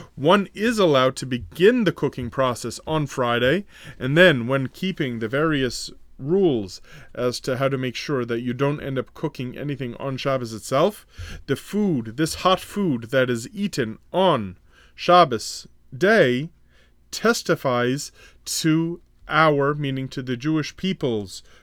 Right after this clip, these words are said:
trust in the way that the rabbis have interpreted Shabbos, that it, that food that has been prepared ahead of time, meaning on Friday,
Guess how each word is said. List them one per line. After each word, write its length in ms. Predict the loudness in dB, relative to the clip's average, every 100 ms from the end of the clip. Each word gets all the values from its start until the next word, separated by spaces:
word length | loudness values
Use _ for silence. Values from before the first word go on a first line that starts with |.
| -16
trust 600 | 0 6 6 4 -4 -14 -20 -6
in 160 | -2 0
the 80 | 4
way 200 | 4 4
that 200 | 2 2
the 80 |
rabbis 400 | 4 4 6 4
have 140 | 2 0
interpreted 600 | -4 0 0 0 -2 -2
Shabbos, 560 | 0 2 2 -2 -8 -16 -20 -20 _
that 180 | 2 2
it, 140 | 0 -4 _ -8
that 260 | 0 0 0
food 420 | -12 -6 -2 -2
that 220 | 2 2
has 200 | 2 -2
been 200 | -4 -8
prepared 500 | -6 -6 -2 0 0 -2
ahead 280 | 0 0
of 100 | 0
time, 340 | -4 -6 -6 -8
meaning 260 | -8 -6
on 140 | -6 -6
Friday, 560 | 2 4 4 2 0